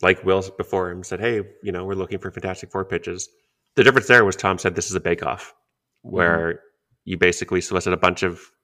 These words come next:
Speaker 1: creators to say what they would like to do, and then you take the idea you like the best. So I think bake-offs generally are not great. They're good when they tell you it's a bake-off, 'cause then you know you're not putting a lot of work in with a guarantee of success. You're putting a lot of work in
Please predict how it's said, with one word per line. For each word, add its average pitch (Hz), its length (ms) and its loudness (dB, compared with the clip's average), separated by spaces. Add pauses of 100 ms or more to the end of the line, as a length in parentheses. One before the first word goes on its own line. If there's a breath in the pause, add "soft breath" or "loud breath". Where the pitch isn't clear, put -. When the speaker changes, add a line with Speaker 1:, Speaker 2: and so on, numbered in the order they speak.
(160)
Speaker 1:
creators 85 540 0
to 85 320 -4
say 85 360 -2
what 85 200 -4
they 110 100 6
would 107 120 4
like 87 140 0
to 80 60 -10
do, 78 220 -8 (600)
and 85 100 0
then 85 80 0
you 85 80 0
take 87 240 0
the 85 80 0
idea 85 140 0
you 85 80 -2
like 80 140 -8
the - 60 -12
best. 80 280 -6
So 95 200 -6 (1700 soft breath)
I 110 100 10
think 135 240 4
bake-offs 113 520 4 (100)
generally 95 300 2
are 90 60 2
not 90 240 -2
great. 107 300 2 (460)
They're 101 180 4
good 131 320 2
when 131 120 2
they 110 80 2
tell 107 180 -4
you 101 120 0
it's - 100 -6
a - 40 -14
bake-off, - 440 -14
'cause - 80 -20
then 98 120 -2
you 98 100 0
know 87 520 -4
you're 95 120 0
not 90 180 0
putting 95 180 -2
a 87 40 -2
lot 87 120 0
of 82 60 -2
work 87 240 -4
in 85 240 -8 (180)
with 90 140 -4
a 90 60 -2
guarantee 87 420 0
of 78 80 -6
success. - 420 -2
You're 82 100 -6
putting 85 240 -6
a 82 40 -4
lot 82 160 -4
of 80 60 -4
work 82 240 -6
in 80 220 -10